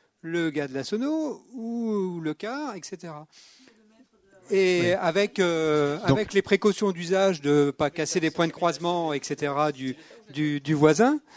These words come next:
Speaker 1: Mais, euh, donc, peut-être que dans certains cas, on va quand même tenter le D H C P, euh, et il faut avoir confiance à celui avec lequel on, on se connecte.
Speaker 2: D'accord, donc on voit bien des, ouais, vraiment des nouvelles problématiques.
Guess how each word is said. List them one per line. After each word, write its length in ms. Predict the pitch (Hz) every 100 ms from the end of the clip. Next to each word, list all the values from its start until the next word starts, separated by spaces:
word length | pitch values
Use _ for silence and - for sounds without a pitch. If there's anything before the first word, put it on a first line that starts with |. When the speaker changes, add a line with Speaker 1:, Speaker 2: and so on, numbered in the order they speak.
| - - 160
Speaker 1:
Mais, 340 | 151 156 165
euh, 760 | 156 147 143 139 135 135 135 139
donc, 240 | 147 160 143 - _ _ -
peut-être 400 | 202 240 277 -
que 100 | 196
dans 140 | 175
certains 320 | 170 151 165
cas, 280 | 165 220 269
on 160 | 214 147
va 140 | 147
quand 140 | 147 185
même 180 | 202
tenter 480 | 175 196 190 208 233
le 240 | 196 165 151
D 120 | 151
H 80 | 151
C 180 | -
P, 400 | 151 170 214 233 180
euh, 380 | 147 139 139
et 80 | 139
il 60 | 143
faut 100 | 151
avoir 200 | 135 143
confiance 460 | 156 - 170 208
à 80 | 156
celui 360 | 131 135 135 170
avec 240 | 139 127
lequel 300 | 131 135 165
on, 280 | 147 131 123 131
on 60 |
se 80 | 135
connecte. 400 | - 123 131 - _ _ _
Speaker 2:
D'accord, 300 | 107 113 107
donc 220 | 117 -
on 160 | 135 123
voit 160 | 117
bien 160 | 131 165
des, 260 | 135 120 120
ouais, 160 | 139
vraiment 240 | 131 156 196
des 140 | 156
nouvelles 260 | 156 165 165
problématiques. 800 | 143 139 139 131 151 160 -